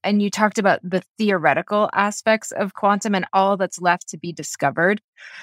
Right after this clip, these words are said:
But you also talked about Sandbox A Q being primed to solve really extraordinary challenges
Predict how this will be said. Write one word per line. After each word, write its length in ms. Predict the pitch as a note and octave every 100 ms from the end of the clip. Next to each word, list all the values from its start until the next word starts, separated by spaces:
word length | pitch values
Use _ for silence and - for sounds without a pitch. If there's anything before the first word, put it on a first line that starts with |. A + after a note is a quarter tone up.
| -
But 120 | - B3
you 140 | C4+
also 240 | C#4 D4
talked 240 | E4 C4+ A#3+
about 220 | A3 E3+
Sandbox 560 | - A3 A3+ A3+ G3+ -
A 100 | F#3+
Q 400 | F#3+ - A3+ A#3
being 360 | F3+ G3+ G3 F#3
primed 800 | - - G#3 G3 G#3 G3+ F3+ E3+ - -
to 120 | G3+
solve 720 | - - G3 G3+ G3+ F3 D#3 -
really 680 | F3 F3+ G#3+ A#3+ G#3+ F#3+
extraordinary 760 | - - - G3 G3 F3+ E3+ D#3+
challenges 1000 | - - F#3 G3 G3 E3+ D#3 D3 D3